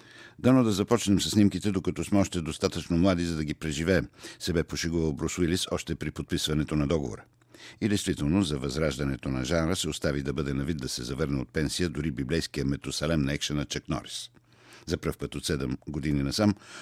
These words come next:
култовият майстор на рукопашните схватки застава пред камерата. А Силвестър Сталон успя да спечели и в лицето на Жан-Клод Ван Дам в ролята на злодея,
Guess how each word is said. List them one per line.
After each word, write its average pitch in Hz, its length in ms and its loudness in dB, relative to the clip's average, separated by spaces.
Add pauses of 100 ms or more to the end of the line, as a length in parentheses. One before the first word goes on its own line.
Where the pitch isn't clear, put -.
(120)
култовият 95 420 2
майстор 98 340 2
на 82 260 2
рукопашните 76 760 -2
схватки 95 400 -2
застава 71 420 -2
пред 69 200 -8
камерата. - 420 -14 (880)
А 76 240 4
Силвестър 82 500 2
Сталон 98 400 4
успя 98 260 0
да 85 80 4
спечели 80 420 0
и 76 40 0
в 76 80 -8
лицето 82 340 0
на 80 200 4
Жан-Клод 78 440 0
Ван 73 240 -2
Дам 85 220 2
в 65 200 -4
ролята 69 340 -2
на 67 100 -2
злодея, 76 380 0